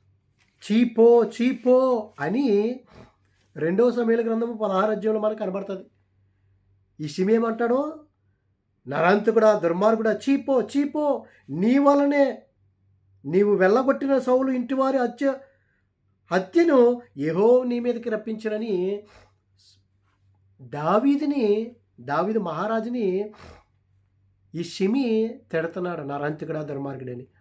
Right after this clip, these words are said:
మరలా రాజ్యము ఎప్పుడైతే మరలా వచ్చేసిందో,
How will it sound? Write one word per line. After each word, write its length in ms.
మరలా 600
రాజ్యము 680
ఎప్పుడైతే 480
మరలా 360
వచ్చేసిందో, 840